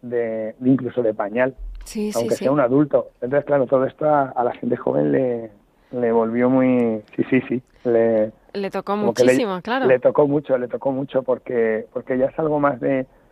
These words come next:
Speaker 1: de, de sentirte útil, ¿no? De sentirte que a otro. Y, y luego siempre repetían mucho: el, el, "Es que ellos nos dan ta-, nos dan más de lo que nosotros les damos". Como
Speaker 2: Qué
Speaker 1: el,
Speaker 2: bueno.
Speaker 1: el, el verse en la mirada de alguien así,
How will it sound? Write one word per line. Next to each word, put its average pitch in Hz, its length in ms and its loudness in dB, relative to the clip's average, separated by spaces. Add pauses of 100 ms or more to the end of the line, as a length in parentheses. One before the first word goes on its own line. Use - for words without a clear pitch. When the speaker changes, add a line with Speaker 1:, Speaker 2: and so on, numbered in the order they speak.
(440)
Speaker 1:
de, 123 640 -4
de 135 160 0
sentirte 127 420 -2
útil, 131 300 -2
¿no? 131 80 -2
De 147 120 -2
sentirte 131 460 -6
que 135 120 -2
a 127 80 0
otro. 127 300 -2
Y, 143 200 6
y 135 40 6
luego 151 200 6 (160)
siempre 170 220 2
repetían 160 400 2
mucho: 139 340 0
el, 123 260 -2
el, 120 120 2
"Es 123 120 -4
que 175 140 0
ellos 170 240 0
nos 160 140 -6
dan 160 160 -4
ta-, - 180 -6
nos - 180 -10
dan 175 200 -2
más 190 200 0
de 180 60 -4
lo 151 120 0
que 143 100 -8
nosotros 135 280 -4
les 127 80 -2
damos". 135 260 -6 (580)
Como 131 320 2
Speaker 2:
Qué - 0 -
Speaker 1:
el, 123 80 2
Speaker 2:
bueno. 123 320 0
Speaker 1:
el, 123 380 2
el 135 180 6
verse 143 220 2
en 180 60 2
la 175 80 4
mirada 170 240 4
de 165 60 2
alguien 160 220 2
así, 214 420 -2